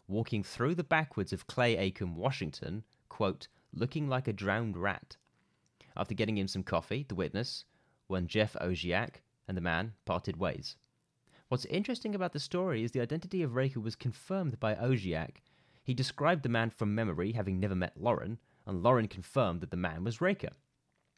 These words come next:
What remains is to decide whether the man that Oziak met that stormy night was D B Cooper. In twenty sixteen, Lauren took the information to publishers Principia Media, who consulted Joe Koenig, a forensic linguist.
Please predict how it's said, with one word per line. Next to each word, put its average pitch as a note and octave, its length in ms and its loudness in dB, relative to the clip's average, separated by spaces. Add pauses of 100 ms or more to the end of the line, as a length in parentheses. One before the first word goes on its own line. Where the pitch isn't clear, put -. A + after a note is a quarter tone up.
(300)
What F#2+ 100 -2
remains G2+ 400 2
is F2+ 200 -2
to - 120 -8
decide G2+ 440 2
whether E2+ 160 0
the D#2+ 120 -6
man F2+ 180 0
that E2 100 -2
Oziak F2 400 0
met F2+ 220 -2
that F2 160 -2
stormy F2+ 280 -2
night F2 240 -2
was F#2 200 -2
D G#2 180 -2
B A#2 140 -2
Cooper. C3+ 340 -4 (960)
In A#2 80 -4
twenty G3 240 2
sixteen, A2 580 -2
Lauren B2 240 4
took - 200 -6
the A#2 80 -2
information F#2 540 -6
to - 100 -8
publishers G2 500 -4
Principia F#2 560 -4
Media, F2+ 440 -2 (100)
who D#2+ 80 -12
consulted E2+ 500 -6
Joe F2 200 -2
Koenig, - 480 -4 (100)
a - 40 -10
forensic D#2+ 440 -6
linguist. - 460 -6